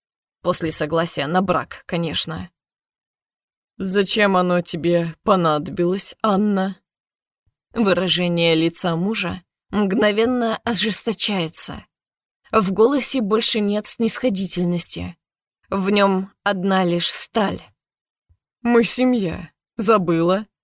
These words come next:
Я забочусь о тебе, обеспечиваю, работаю как проклятый. А ты вдруг заговорила о деньгах?»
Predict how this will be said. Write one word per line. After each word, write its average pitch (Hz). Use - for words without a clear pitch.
Я 185
забочусь 190
о 214
тебе, 175
обеспечиваю, 180
работаю 208
как -
проклятый. 208
А 208
ты 233
вдруг 190
заговорила 190
о -
деньгах?» 196